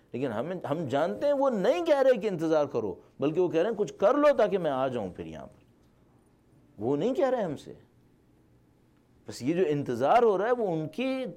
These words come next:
حکم پہ نہیں ہو رہا ہے کہ مثلاً وہ یہ کہیں، انہوں نے خدا سے کہا تھا کہ "خدایا، تو مجھ-، تو اس قوم کو انتظار میں ڈال دے۔" نہیں، یہ نہیں ہوا۔ نہ خدا نے یہ چاہا تھا کہ "اے قوم، تم پہ ہم نے لکھ دیا، تم انتظار کرو، معاملہ ختم ہو گیا۔" نہیں، ایسا نہیں ہے۔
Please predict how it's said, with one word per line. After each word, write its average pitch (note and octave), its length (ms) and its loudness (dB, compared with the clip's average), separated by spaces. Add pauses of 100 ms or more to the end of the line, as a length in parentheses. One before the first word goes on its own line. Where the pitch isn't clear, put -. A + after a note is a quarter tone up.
(340)
حکم G3+ 320 -2
پہ B3 60 0
نہیں C4+ 180 0
ہو G4+ 160 0
رہا G3 160 2
ہے E2 140 -6 (720)
کہ D#3+ 80 0
مثلاً F3 280 0
وہ F#3 140 2
یہ F#3 120 0
کہیں، F#3 240 0
انہوں F3+ 320 2
نے D4 80 2 (100)
خدا C4 240 4
سے A3 120 -4
کہا A3 160 4
تھا A3 160 0
کہ G#3 100 0
"خدایا، G#3 360 4
تو F#3+ 180 -6
مجھ-، F3 300 -4
تو G3 80 0
اس G3 200 -2
قوم F#3 220 2
کو F#3+ 60 0
انتظار E3+ 240 2
میں D3 120 -2
ڈال G2+ 280 0
دے۔" E2 60 -14 (180)
نہیں، A#2 140 -4
یہ F#2+ 140 -6
نہیں E2+ 100 -16
ہوا۔ F2 160 -20 (840)
نہ F3+ 120 2
خدا B3+ 440 2
نے D#4 100 2
یہ C#4 160 0
چاہا G#3+ 280 2
تھا A3 160 0
کہ G3 180 0
"اے G3 80 4 (100)
قوم، G3 240 2
تم E3+ 220 -4
پہ F#3+ 80 -2
ہم E3+ 140 0
نے F3 160 -4
لکھ D#3+ 200 0
دیا، F3+ 200 0
تم E3+ 160 -4
انتظار D3+ 400 0
کرو، D3 220 0
معاملہ B2+ 280 -2
ختم A2+ 260 -6
ہو E2+ 140 -10
گیا۔" F2+ 100 -18 (300)
نہیں، A#2 100 -8
ایسا G2+ 200 -10
نہیں G#2+ 140 -18
ہے۔ A2 60 -20